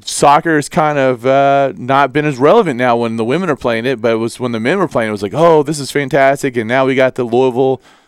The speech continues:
City F C, whatever. I don't know why we had the name City in there, but, uh, it was, it's interesting to me that, uh, I don't know, that we've,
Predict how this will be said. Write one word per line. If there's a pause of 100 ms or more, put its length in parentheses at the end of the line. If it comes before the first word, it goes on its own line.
(120)
City
F
C,
whatever.
I
don't
know
why
we
had
the
name
City
in
there,
but, (520)
uh,
it
was, (1000)
it's
interesting
to
me
that, (1600)
uh, (100)
I
don't
know,
that
we've,